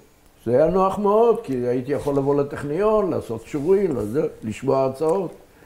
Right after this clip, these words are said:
ובבית ספר טכני הייתי שנה, ואורי פרויס היה אז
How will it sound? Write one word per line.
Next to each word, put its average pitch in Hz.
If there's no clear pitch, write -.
ובבית 147
ספר 247
טכני 190
הייתי 165
שנה, 113
ואורי 127
פרויס 135
היה 117
אז 113